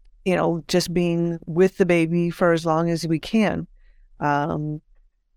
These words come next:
and because the other unsung story is interrupting a pregnancy that's going just fine leaves moms' hormones in chaos. And there,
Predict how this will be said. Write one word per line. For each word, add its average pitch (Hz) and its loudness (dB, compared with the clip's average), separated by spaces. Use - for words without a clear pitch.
and 185 2
because 202 2
the 185 6
other 175 6
unsung 175 0
story 156 -2
is 151 -4
interrupting 196 4
a 180 0
pregnancy 190 2
that's 160 2
going 160 2
just 160 0
fine 233 0
leaves 185 2
moms' 175 4
hormones 165 0
in 160 0
chaos. - -4
And 160 -4
there, 165 2